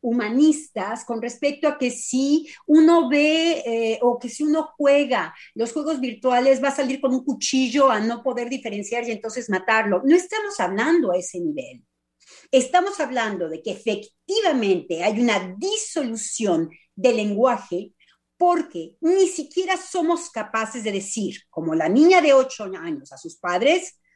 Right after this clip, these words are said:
"Yo lo que estoy presenciando es un asesinato".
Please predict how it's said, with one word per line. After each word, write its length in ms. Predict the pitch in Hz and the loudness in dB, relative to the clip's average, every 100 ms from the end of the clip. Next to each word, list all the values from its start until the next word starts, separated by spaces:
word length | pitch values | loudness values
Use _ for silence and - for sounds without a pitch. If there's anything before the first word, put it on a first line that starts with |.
| _ | _
"Yo 320 | 160 151 294 349 | -20 0 4 4
lo 100 | 349 | 2
que 80 | |
estoy 200 | 302 262 | 0 -2
presenciando 560 | 254 202 175 170 226 285 | -2 -4 -6 -6 -4 -6
es 120 | - | -6
un 80 | 226 | -8
asesinato". 720 | - 156 147 220 - 117 - | -8 -10 -6 -4 -4 -8 -18